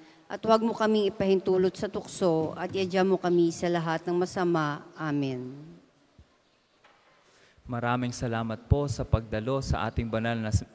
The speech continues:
Speaker 2: na misa. Ang Panginoon ay nagpapaalala sa atin na patuloy natin palaguin ang mga mabubuting binhi sa ating buhay. Patuloy po tayong magkaroon ng debosyon at pan-, patuloy na panalang-,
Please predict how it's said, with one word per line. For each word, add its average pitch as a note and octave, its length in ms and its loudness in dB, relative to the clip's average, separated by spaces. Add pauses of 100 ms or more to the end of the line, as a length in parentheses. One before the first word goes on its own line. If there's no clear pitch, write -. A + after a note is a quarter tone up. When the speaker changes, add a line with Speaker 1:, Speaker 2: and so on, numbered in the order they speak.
Speaker 2:
na A2 160 -2
misa. D#3 480 -2 (400)
Ang A2 160 -8
Panginoon A#2 400 -6
ay A2+ 160 -4
nagpapaalala A#2 720 0
sa A2 240 -4
atin B2 160 -8
na A#2 80 -6
patuloy C#3+ 560 -4
natin C3 320 -4
palaguin B2 800 -4 (400)
ang C#3 240 -4
mga C3 400 -2
mabubuting B2 640 -4
binhi A2 560 -2
sa G#2 320 -4
ating A2 160 -6
buhay. G2 560 -6 (480)
Patuloy A#2+ 480 -4
po A#2+ 160 -10
tayong A#2 320 -4
magkaroon A#2 320 -4
ng A2+ 160 -6
debosyon A2 560 -6 (560)
at B2+ 160 -2 (160)
pan-, A#2+ 320 -4
patuloy D3 480 0
na C3 160 -2
panalang-, B2 480 -2